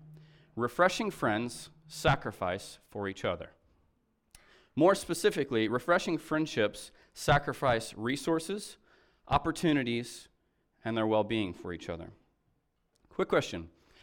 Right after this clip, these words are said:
How many of you have ever had somebody give you, like, an incredibly expensive gift or, like, an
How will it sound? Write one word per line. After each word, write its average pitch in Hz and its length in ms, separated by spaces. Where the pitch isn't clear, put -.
How 190 160
many 247 220
of 175 120
you 123 480
have 127 200
ever 165 220
had 156 180
somebody 139 460
give 120 280
you, 131 380
like, 120 200
an 120 80
incredibly 151 600
expensive 131 580
gift 117 340
or, 120 260
like, 117 200
an 110 100